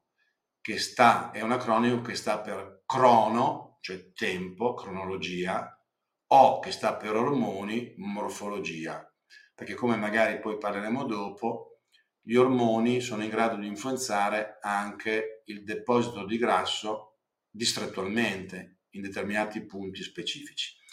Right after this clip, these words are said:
Quindi, e proprio perché gli ormoni hanno un ritmo circadiano, se noi utilizziamo un cronotiming dell'alimentazione che è in grado di influire gli ormoni, riusciamo a influenzare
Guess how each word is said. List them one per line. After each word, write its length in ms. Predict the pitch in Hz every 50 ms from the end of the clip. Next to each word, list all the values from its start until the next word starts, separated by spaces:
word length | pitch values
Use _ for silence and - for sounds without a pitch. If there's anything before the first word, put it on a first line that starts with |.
| - - - - - - - - _ _ _ _
Quindi, 640 | _ - 156 147 127 113 95 90 87 85 - - - - _ _ _ _ _ _ _ _ _ _ _ _ _ _ _ _ - - - - _
e 180 | - 117 113 -
proprio 400 | - 123 131 135 131 123 120 -
perché 420 | - 117 113 - - 123 117 110
gli 80 | 107 110
ormoni 340 | 107 110 110 110 117 117 113
hanno 100 | 107 107
un 60 | 107
ritmo 140 | 107 113 107
circadiano, 960 | 107 110 117 - 156 151 139 123 120 117 120 135 147 147 151 151 - - -
se 160 | - - 110
noi 580 | 107 110 120 120 113 107 95 90 90 - - - _ _ -
utilizziamo 640 | 98 95 - 95 107 101 95 104 113 107 107 104 101
un 120 | 101 98
cronotiming 880 | - - 113 110 107 107 107 - 120 113 110 107 101 101 98 95 95 90
dell'alimentazione 1040 | 87 104 101 101 101 98 98 98 101 104 - 120 110 110 - - 117 110 107 104 92
che 60 | 92
è 20 | 92
in 60 | 90
grado 200 | 90 101 104 98
di 80 | 101 98
influire 340 | 98 - 107 107 107 101
gli 60 | 107 123
ormoni, 460 | 143 143 120 104 101 104 117 123 120
riusciamo 440 | 98 98 95 - - 101 107 113 110
a 40 |
influenzare 1080 | 104 95 - - 107 117 127 120 - 92 87 85 87 92 98 98 98 - - _ _